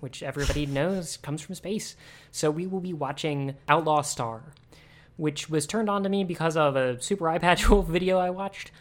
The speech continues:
Speaker 1: But it, I, I watched a couple episodes, and it's kinda cool and really ridiculous.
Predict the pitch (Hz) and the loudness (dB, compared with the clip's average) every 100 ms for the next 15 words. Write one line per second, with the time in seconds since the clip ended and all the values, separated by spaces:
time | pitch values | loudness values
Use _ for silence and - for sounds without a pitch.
0 | - - 208 233 196 - - 202 208 208 | -20 -2 2 2 2 -10 -2 0 0 0
1 | 233 247 247 247 262 269 - 262 254 247 | 0 -2 -2 -2 -2 -2 0 0 0 -2
2 | - 214 262 262 240 285 151 147 - 170 | -4 -2 -2 0 0 2 2 -2 -8 -2
3 | 190 190 180 - 185 226 262 254 247 254 | 0 -2 -4 -10 -6 -2 0 0 0 0
4 | 254 254 233 190 127 - - | -2 -2 0 0 0 -2 -6